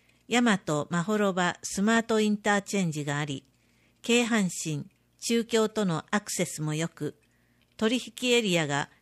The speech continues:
カバーできる大変素晴らしい場所。進出してよかったと話しました。次に、荒井知事が、奈良県での新事業展開へのお誘い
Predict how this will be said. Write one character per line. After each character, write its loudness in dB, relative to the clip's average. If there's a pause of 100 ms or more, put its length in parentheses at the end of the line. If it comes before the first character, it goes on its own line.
カ 2
バ 4
ー -12
で -4
き -8
る -4 (100)
大 0
変 0
素 -6
晴 2
ら 2
し -4
い 0
場 -10
所。 -6 (880)
進 2
出 -4
し -4
て 2
よ 2
か 0
っ -8
た -4 (380)
と -6
話 -4
し -8
ま -6
し -10
た。 -6 (1300)
次 0
に、 2 (160)
荒 4
井 2
知 -6
事 0
が、 -2 (680)
奈 4
良 -10
県 2
で 0
の -2
新 0
事 -2
業 2
展 -2
開 0
へ 0
の -4
お -6
誘 -4
い -10